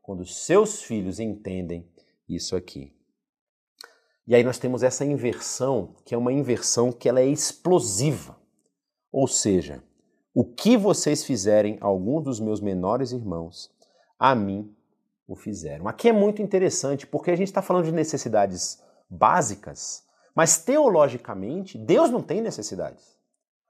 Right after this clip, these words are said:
Como assim a divindade tem necessidades? Ele tem necessidade de se vestir? Ele tem necessidade de, de, de, de alimento, de beber água, de ser visitado,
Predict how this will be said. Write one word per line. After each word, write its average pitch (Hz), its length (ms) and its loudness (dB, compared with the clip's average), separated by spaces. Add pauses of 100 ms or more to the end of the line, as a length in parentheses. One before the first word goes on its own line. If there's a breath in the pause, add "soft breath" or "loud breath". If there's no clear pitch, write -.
Como 302 200 4
assim 214 240 2
a 190 40 2
divindade 143 680 0
tem 120 160 -8
necessidades? 85 580 -10
Ele 113 100 -4
tem 156 120 0
necessidade 123 320 -2
de 104 100 -12
se 110 140 -10
vestir? 101 500 -8 (420 soft breath)
Ele 104 140 -4
tem 139 120 -2
necessidade 104 480 -2
de, 92 140 -4 (180)
de, 90 180 -6
de, 82 160 -8
de 80 300 -10
alimento, 104 840 -2
de 85 200 -12
beber 92 380 0
água, 98 500 2 (400 soft breath)
de 98 100 -12
ser 156 280 4
visitado, 123 920 0